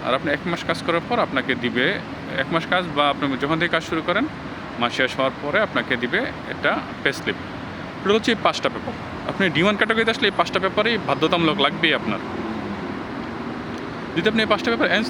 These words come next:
না করতে পারেন, দুশ্চিন্তার কোনো কারণ নাই। আপনি ফিঙ্গার টাইম অনুযায়ী ফিঙ্গার দিতে যাবেন, ফিঙ্গার দিয়ে আসবেন।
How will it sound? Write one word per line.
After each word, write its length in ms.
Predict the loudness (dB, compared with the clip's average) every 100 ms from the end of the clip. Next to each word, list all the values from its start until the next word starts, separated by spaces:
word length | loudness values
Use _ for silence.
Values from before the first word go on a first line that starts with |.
| 2
না 40 | 2
করতে 180 | 2 4
পারেন, 180 | 4 2 0 -4 -2 0
দুশ্চিন্তার 360 | 0 2 2 2
কোনো 100 | 2
কারণ 180 | 2 2 0
নাই। 100 | 0 -2
আপনি 140 | -2 -4 0
ফিঙ্গার 280 | 2 2 2
টাইম 140 | 2 2 0
অনুযায়ী 280 | 2 4 2 2
ফিঙ্গার 200 | 0 2 2
দিতে 120 | 2
যাবেন, 180 | 2 0 -6 -10 -12 -12 -12 -4
ফিঙ্গার 220 | 0 2 4
দিয়ে 120 | 2
আসবেন। 220 | 2 -2